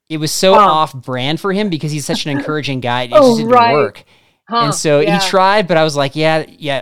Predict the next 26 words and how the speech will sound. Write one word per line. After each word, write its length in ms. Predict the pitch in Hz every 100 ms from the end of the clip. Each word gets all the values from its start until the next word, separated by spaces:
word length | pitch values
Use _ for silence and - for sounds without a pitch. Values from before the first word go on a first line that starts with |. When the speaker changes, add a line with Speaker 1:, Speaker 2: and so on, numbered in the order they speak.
| -
Speaker 1:
like, 180 | 123 135
you're, 460 | 147 233 285 214 - _ _ _
you're 100 | 185
not 280 | 185 175 214
the 80 | 175
guy 500 | 135 147 147 131 120
who's 400 | 131 131 120 - 135 -
kind 180 | - 147
of 60 | 139
the, 260 | 123 127 -
you 100 | 131
know, 140 | 110
the 100 | 104
negative 340 | 117 127 123 110
Nancy 320 | 113 123 127
Speaker 2:
The 80 | 202
Speaker 1:
trying 120 | 123
to 60 |
tell 80 | 101
Speaker 2:
jerk. 100 | 175
Speaker 1:
people 140 | 123 117
they 80 |
can't 220 | 107 120 208
Speaker 2:
Yeah. 200 | 185 170
Speaker 1:
do 60 |
things." 320 | 101 92 95